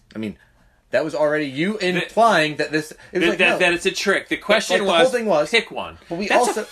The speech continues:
Speaker 2: that's fucked up.
Speaker 1: But that was the whole thing of the, the training. And I was like, Look, guys, we also know that in this country, like, look, we don't know where that blonde student goes to school. If she's going to school in Asia and she can't read the language, she's not passing.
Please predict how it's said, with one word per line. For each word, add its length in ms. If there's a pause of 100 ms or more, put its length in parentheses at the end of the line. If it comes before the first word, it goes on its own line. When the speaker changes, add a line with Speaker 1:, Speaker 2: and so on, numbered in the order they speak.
(120)
Speaker 2:
that's 260
fucked 360
up. 360
Speaker 1:
But 100
that 120
was 120
the 140 (120)
whole 200
thing 240
of 80
the, 80
the 140
training. 360
And 60
I 20
was 120
like, 120
Look, 220
guys, 360 (1040)
we 80
also 240
know 280 (520)
that 220 (1900)
in 100
this 160
country, 420 (180)
like, 120
look, 240
we 80
don't 100
know 60
where 80
that 120
blonde 240
student 260
goes 160
to 80
school. 340
If 60
she's 140
going 140
to 60
school 320
in 60
Asia 300
and 100
she 120
can't 220
read 160
the 100
language, 600
she's 180
not 140
passing. 360